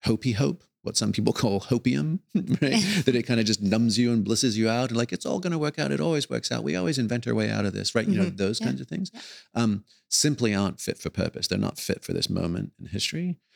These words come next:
Speaker 1: but neither is nihilism and despair. And so one way of, of looking at this is, and this is kind of a Kabbalistic Jewish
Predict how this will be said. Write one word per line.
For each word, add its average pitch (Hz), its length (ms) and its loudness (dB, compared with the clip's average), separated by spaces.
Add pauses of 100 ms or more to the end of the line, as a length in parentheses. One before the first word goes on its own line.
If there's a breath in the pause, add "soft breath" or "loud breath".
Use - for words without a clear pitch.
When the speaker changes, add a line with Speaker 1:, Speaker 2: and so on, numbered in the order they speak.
(200 soft breath)
Speaker 1:
but - 100 0
neither 113 480 4
is 95 120 0
nihilism 92 520 0
and 87 100 -10
despair. - 600 -2 (800)
And 104 200 2
so 95 320 4
one 117 320 2
way 95 220 0
of, 85 280 -8
of 90 160 -14
looking 110 320 0
at 82 140 -6
this 85 260 -2
is, 87 300 -2 (400 soft breath)
and 98 100 0
this 101 100 2
is 92 120 0
kind 90 140 -2
of 87 100 -6
a 87 40 -10
Kabbalistic 90 720 -2 (180)
Jewish 87 460 0